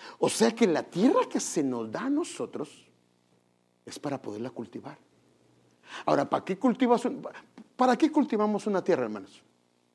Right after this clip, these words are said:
Para que dé fruto.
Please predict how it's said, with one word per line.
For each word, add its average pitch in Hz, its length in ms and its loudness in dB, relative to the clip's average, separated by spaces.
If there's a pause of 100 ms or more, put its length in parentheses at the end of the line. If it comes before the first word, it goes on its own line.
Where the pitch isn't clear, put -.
(1300)
Para 131 240 0
que 147 100 2
dé 156 140 4
fruto. 196 360 0